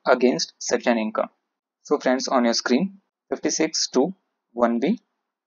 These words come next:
is the relevant section. Casual income means income in the nature of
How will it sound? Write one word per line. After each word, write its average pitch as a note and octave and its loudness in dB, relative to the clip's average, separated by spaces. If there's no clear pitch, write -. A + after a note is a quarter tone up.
is B2+ -4
the B2 4
relevant A#2+ 2
section. F#3 0
Casual C#3 4
income D#3+ 4
means C3 0
income D3+ 2
in D#3 4
the C#3+ 6
nature A#2+ 6
of A#2+ 8